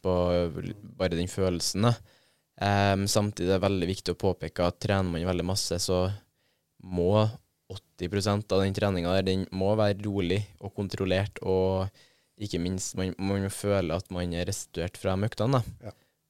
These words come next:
Speaker 1: Eh, og det kan man jo finne med, for eksempel med hvordan man sov, sover om nettene, og, ja, hvordan man føler seg om dagene, da.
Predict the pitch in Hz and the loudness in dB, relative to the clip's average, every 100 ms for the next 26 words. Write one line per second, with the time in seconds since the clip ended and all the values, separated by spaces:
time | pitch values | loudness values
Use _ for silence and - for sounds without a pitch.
0 | _ 104 104 95 92 101 - 131 101 90 | _ -8 -6 -4 2 2 4 4 2 0
1 | 90 85 67 78 78 85 87 71 73 73 | -2 -4 -4 -4 -4 -6 -4 -6 -6 -6
2 | 69 67 60 - - 82 78 69 69 64 | -6 -8 -12 -12 -10 -6 -6 -8 -10 -12
3 | - - - 82 85 85 - 92 87 92 | -8 -6 -2 -2 -2 -4 -2 2 2 2
4 | 92 - 85 78 78 78 95 _ _ _ | -2 -2 -4 -2 -2 -4 -6 _ _ _
5 | _ _ - - 107 101 95 - 101 90 | _ _ -10 -6 -4 -2 -2 0 0 0
6 | - 87 90 90 92 82 92 113 | -2 -2 0 0 0 0 0 -2